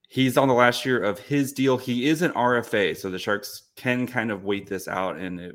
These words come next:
they do have control of his contract next year, but it is a ten million dollar qualifying offer, so it is a hefty, hefty price tag. Um, but if Timo Meier does not want to be a Shark anymore, um, the Sharks could get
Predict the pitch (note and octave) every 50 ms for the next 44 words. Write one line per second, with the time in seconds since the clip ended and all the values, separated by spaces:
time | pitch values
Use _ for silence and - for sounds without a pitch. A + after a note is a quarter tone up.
0 | - _ - F#2+ F#2 F#2+ G2+ F#2+ F2+ F#2+ F#2 F2+ - - F#2+ - F#2+ F2+ F#2 F2
1 | - - - F#2+ F2 - F2+ E2 - G#2+ A2+ - - - B2+ G2 G2 G2 G2+ F#2+
2 | G2+ G2 F#2+ - - - B2+ B2 B2 A2 A2+ A2+ A2 G2+ G2 F#2+ F#2+ F#2+ F#2 -
3 | - F#2+ F#2 F#2 F#2 - F#2+ F#2 F2+ - F2 F2+ - - - E2+ - - F2+ F2+
4 | F#2+ F#2+ F#2 F#2 F#2 G2 - _ - G#2 G2 - - - F2+ F#2+ F2+ F2+ - F#2
5 | F2+ - F2+ E2 - - - - C#2 B1+ - - _ _ _ - - - _ -
6 | - G2+ G2 F#2+ F#2 F2+ - - - _ _ _ _ _ - C3+ C#3 C3 - -
7 | - - - G2 G2 - B2 B2 B2+ B2 B2 A#2 A#2 A2+ G#2 G2 G2 F2+ G#2+ G2+
8 | E2 F#2 G2 F2+ - - F#2 - F#2 F2 D#2+ F2+ F#2 F2+ F#2 - - G2+ G2 F#2+
9 | F#2+ - - G2+ G2+ F#2+ G2 G#2 A2 A#2+ C#3 D3+ C#3 - - - - _ _ _
10 | _ _ - G#2 G#2 G2+ G2+ G2 F2+ F2 G2+ G2 - A#2+ A#2+ A2+ - - - A2
11 | G2 F2+ G2 G#2 G2 F#2 - -